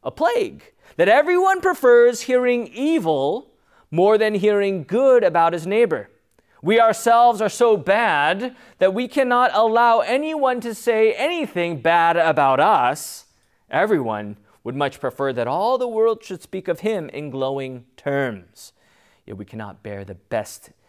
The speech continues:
is spoken about others." Words.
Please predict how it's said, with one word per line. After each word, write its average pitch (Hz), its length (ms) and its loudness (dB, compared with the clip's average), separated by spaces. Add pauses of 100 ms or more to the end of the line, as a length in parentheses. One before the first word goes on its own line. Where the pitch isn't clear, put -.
(160)
is 98 120 -18
spoken 95 720 -16
about 90 400 -18 (600)
others." - 760 -20 (1800)
Words. - 680 -20